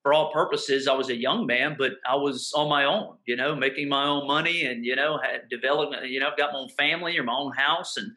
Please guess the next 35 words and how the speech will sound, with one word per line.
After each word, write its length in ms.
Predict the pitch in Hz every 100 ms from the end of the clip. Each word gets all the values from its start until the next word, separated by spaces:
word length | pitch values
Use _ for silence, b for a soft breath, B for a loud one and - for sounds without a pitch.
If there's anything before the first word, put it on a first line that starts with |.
| B B B B
and 100 | 120
those 240 | 135 156 -
things. 340 | 151 175 139
And 140 | 135
so 240 | 131 139 131
mine 300 | 127 151 180
was 160 | 151 143
not 300 | 143 139 139
like 260 | 135 131
a, 340 | 131 123 120 -
you 140 | 127 127
know, 240 | 127 135
I 80 | 117
was 120 | 117
in 80 | 117
high 220 | 123 147
school 480 | 143 - 147 147 147
and 100 | 127
then, 280 | 120 117 107
you 140 | 127
know, 160 | 127 123
went 240 | 131 135
to 260 | - 120 117 - b b b -
Bible 320 | 131 139 139
college 640 | - 139 139 135 - -
kind 160 | - 135
of 140 | 127 -
thing. 260 | 139 139
That's 180 | 131 143
just, 160 | 147 -
that 160 | 139 143
wasn't 280 | 147 135
the 120 | 113 -
path, 240 | 143 131 123 - b b b -
uh, 180 | 123